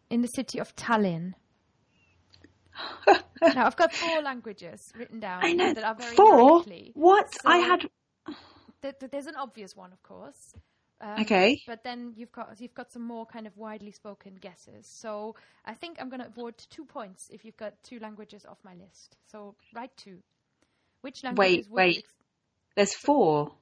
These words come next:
Speaker 1: So I've got a list of four, and I'm gonna give
Speaker 2: Okay.
Speaker 1: everybody the chance to get two points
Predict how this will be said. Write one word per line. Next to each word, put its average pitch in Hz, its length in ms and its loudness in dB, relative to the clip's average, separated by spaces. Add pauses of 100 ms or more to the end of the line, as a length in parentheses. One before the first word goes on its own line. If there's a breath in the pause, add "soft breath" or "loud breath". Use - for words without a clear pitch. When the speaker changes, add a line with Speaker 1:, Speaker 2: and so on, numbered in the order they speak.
Speaker 1:
So - 100 -18
I've - 160 -12
got 320 160 -14
a - 40 -16
list 320 180 -20
of 320 180 -20
four, 214 340 -14 (760)
and 220 120 -14
I'm 240 120 -14
gonna 254 160 -14
give 190 160 -8
Speaker 2:
Okay. - 80 -4
Speaker 1:
everybody 160 240 -6
the 254 100 -20
chance 208 340 -20
to - 80 -20
get 202 220 -20
two 277 120 -20
points 214 580 -20